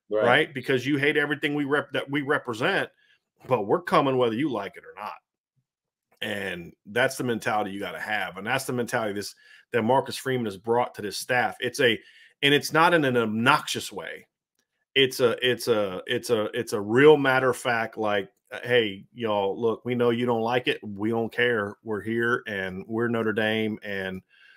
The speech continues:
Speaker 2: you know, your days of, your days of,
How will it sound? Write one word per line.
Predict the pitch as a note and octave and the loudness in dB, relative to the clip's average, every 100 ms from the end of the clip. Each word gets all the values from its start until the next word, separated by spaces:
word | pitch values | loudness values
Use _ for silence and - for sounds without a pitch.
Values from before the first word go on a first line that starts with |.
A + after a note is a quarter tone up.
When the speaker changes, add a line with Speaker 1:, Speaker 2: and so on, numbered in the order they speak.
| _ _ - | _ _ -6
Speaker 2:
you | G#2+ | -2
know, | G2 F#2+ G#2 | 0 -2 -4
your | A2 B2+ | 2 4
days | A#2+ B2 A#2+ G#2+ | 8 8 8 4
of, | A2 G2+ G2+ | -2 -4 -10
your | A#2 C3 | 0 2
days | B2+ B2+ A#2+ A2+ | 4 4 4 0
of, | A2 | -4